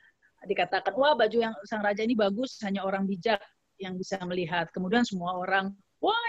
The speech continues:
ya baju raja bagus," padahal rajanya nggak pakai baju saat itu. Hanya aka-, bila, biar dibilang bijak. Ya, eh, semacam itulah. Pasti sudah pernah dengar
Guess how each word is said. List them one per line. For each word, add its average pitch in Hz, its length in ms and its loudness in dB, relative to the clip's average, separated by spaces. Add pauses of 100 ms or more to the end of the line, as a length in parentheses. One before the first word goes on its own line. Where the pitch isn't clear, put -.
(120)
ya 392 80 -2
baju 349 240 0
raja 349 240 0
bagus," 311 240 2
padahal 214 320 2
rajanya 208 400 2
nggak 175 80 -4
pakai 180 160 -6
baju 185 240 2
saat 175 240 -2
itu. 165 240 -8 (320)
Hanya 196 400 2
aka-, - 240 -4
bila, 190 400 0
biar 214 320 2 (240)
dibilang 202 640 2 (500)
bijak. 202 480 4
Ya, 262 240 6
eh, 415 80 2
semacam 427 380 2 (100)
itulah. 339 240 6
Pasti 339 240 0
sudah 302 160 4
pernah 294 240 4
dengar 294 240 4